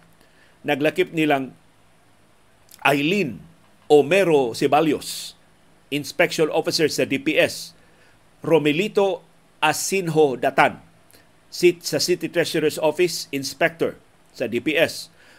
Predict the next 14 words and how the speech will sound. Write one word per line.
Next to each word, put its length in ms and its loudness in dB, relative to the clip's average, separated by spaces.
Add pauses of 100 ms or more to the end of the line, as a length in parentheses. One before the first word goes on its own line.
(120)
Mark 400 2 (640)
Abarques 800 -2 (320)
Ugbinar, 640 0 (480)
General 480 0
Services 560 -2
Office, 320 -4
G 160 -4
S 240 -4
O 240 0
Inspector, 720 -4 (720)
Jerome 560 0
Visara 720 0 (160)
Ornupia, 560 0 (640)
o 320 4